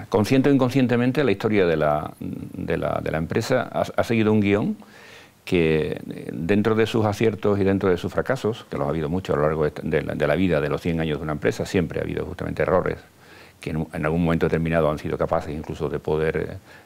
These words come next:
eh, sepultar esa, ese sueño. Sin embargo, todos mantuvieron justamente, eh, la, la línea de, la, de lo que le hacía, eh, diferente y particular a nuestro producto, que era la elaboración a mano. Eso,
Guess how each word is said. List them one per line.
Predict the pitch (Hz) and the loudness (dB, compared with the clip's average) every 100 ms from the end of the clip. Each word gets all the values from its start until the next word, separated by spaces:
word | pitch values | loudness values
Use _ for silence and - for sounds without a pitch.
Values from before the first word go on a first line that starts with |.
| - | -14
eh, | 60 | -10
sepultar | - 78 95 85 90 82 | -4 0 0 2 4 4
esa, | 78 85 | 2 0
ese | - 90 | 0 -4
sueño. | - 127 110 - - - - - - | -2 0 -2 -4 -10 -20 -20 -20 -16
Sin | - 98 | -2 2
embargo, | 92 104 117 131 123 - - | 4 4 4 4 2 -6 0
todos | 117 120 | 4 4
mantuvieron | 113 113 107 110 110 | 2 0 2 2 2
justamente, | 107 113 110 110 107 113 - - _ - | -2 -4 -2 -2 0 0 0 -6 _ -4
eh, | 82 76 52 - | -2 -2 -4 -4
la, | 90 87 - | 0 0 2
la | 95 | 2
línea | 104 107 110 | 4 2 2
de, | 104 95 | 4 4
la, | 87 82 - | 4 2 0
de | 90 90 | 0 2
lo | 82 82 | 2 0
que | 90 | 2
le | 87 | 2
hacía, | 85 117 110 110 104 | 2 2 2 2 0
eh, | 95 95 | -4 -2
diferente | 104 - 107 113 98 95 90 | -2 -2 0 0 2 0 0
y | - 92 | -2 -2
particular | 90 104 95 95 90 | -2 -2 2 4 4
a | 87 | 2
nuestro | 87 85 | -2 -2
producto, | 90 95 98 78 | -4 -4 -4 -4
que | 78 | -4
era | 85 92 | -2 0
la | 85 | 0
elaboración | 85 80 80 82 90 | 2 2 2 0 -2
a | |
mano. | 80 76 - - | -4 -4 -6 -6
Eso, | 110 110 - | -2 0 -2